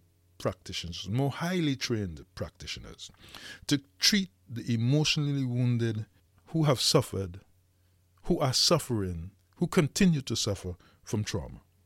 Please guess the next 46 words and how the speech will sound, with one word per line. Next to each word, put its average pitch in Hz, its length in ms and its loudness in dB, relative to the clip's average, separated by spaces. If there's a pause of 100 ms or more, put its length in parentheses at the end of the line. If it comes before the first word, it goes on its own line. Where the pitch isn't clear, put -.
(960)
There 160 120 10
is 170 140 4
a 139 80 4
dire 147 340 2
need 135 280 0
to 117 80 -6
get 117 240 -4
help 113 260 -2
for 101 80 -10
victims 92 460 -6
of 82 120 -10
violence. - 500 -14
There 135 120 2
is 143 100 2
a 139 60 2
dire 135 300 2
need 135 260 -2
to - 60 -4
get 123 160 2
more 123 180 2
professional 117 520 -2
help 107 220 -2
for - 140 -8
victims 104 480 -6
of 90 140 -8
domestic 92 480 -6
violence. - 460 -14
There 135 120 6
is 131 100 2
a 131 60 2
dire 147 320 2
need 139 280 0
to - 80 -8
give 113 260 -4
both 107 220 -2
legal 131 420 -2
and 107 180 -6
clinical 120 380 -2
help 104 280 -4
to 104 60 -8
victims 104 480 -6
of 90 100 -6
sexual 110 500 -4
abuse 98 340 -6
and 95 160 -6
violence. 76 520 -10